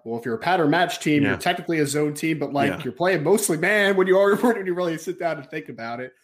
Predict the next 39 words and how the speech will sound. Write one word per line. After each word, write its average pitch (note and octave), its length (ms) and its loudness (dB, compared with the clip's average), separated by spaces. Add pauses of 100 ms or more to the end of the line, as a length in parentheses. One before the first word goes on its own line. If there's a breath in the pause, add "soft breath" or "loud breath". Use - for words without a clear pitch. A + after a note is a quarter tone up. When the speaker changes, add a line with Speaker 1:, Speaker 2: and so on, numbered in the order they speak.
(100)
Speaker 2:
Yeah. A#2+ 220 0
Speaker 1:
I - 20 0
mean, F3+ 140 -2
John, F#3+ 300 0
to, G3 140 -8 (100)
to - 100 -10
the G3 140 -4
question, F#3+ 440 -6
though, A#3+ 220 -6
it's F#3 160 -10
like, G3 220 -6 (880)
what F#3+ 160 2
does G3+ 140 0
the F#3+ 100 2
team F#3+ 280 -4
run D#3+ 280 0
defensively, D3 880 -6 (140)
right? D3+ 280 -4
Like, C#3+ 140 -4
are C3+ 80 -4
they C#3 160 -4
a C3 40 -6
more D#3 300 0
zone-heavy C#3 500 -4
team? C3+ 260 -8
Are C3+ 40 -6
they B2 120 -4
a C3 40 -6
more D#3 220 0
man-heavy C3+ 420 -4
team? C#3+ 180 -6
Like, C#3+ 120 -2
if G#2+ 80 0
it's F#2+ 120 -2
Speaker 2:
Right. E3 80 -2
Speaker 1:
a D3 40 0
man-heavy E3 480 0
team, D3 240 -4
like, C3 320 -6